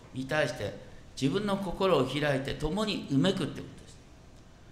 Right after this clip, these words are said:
とです。で、次、八章二十三節に書いてあるのは、聖霊を受けている私たち自身も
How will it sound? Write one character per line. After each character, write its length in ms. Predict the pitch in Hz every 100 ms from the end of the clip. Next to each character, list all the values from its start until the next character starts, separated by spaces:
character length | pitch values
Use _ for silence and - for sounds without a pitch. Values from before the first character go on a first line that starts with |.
| -
と 60 | 220
で 20 |
す。 80 | 202 262
で、 20 |
次、 80 | 226
八 180 | 220 226
章 200 | 220 185
二 140 | 190
十 160 | 202 185
三 200 | - 175
節 460 | 170 147 - - -
に 100 | 160
書 120 | 156 151
い 60 |
て 100 | -
あ 80 | 135
る 80 | 135
の 80 | 156
は、 320 | 165 127 - - - - - - -
聖 580 | - - 240 254 269 269
霊 200 | 262 254
を 140 | 233
受 120 | 226 233
け 80 |
て 80 | 226
い 20 | 214
る 80 | 147
私 420 | 160 190 208 214
た 60 |
ち 160 | 202 185
自 360 | 208 - 233 160
身 60 |
も 640 | 143 175 156 101 - -